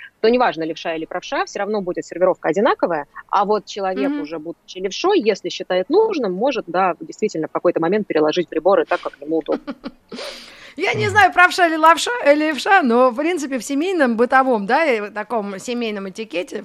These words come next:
Speaker 2: причём учитывая столовый, всегда кладу вилку, ножик, <laughs> а мой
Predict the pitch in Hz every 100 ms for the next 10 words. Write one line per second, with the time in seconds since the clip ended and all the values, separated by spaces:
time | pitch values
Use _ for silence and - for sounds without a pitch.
0 | - 190 202 202 214 - 220 208 196 -
1 | 233 269 339 240 - - - - - 294
2 | 269 339 269 277 240 214 233 262 262 269
3 | 320 359 254 220 269 - 277 269 269 302
4 | 311 320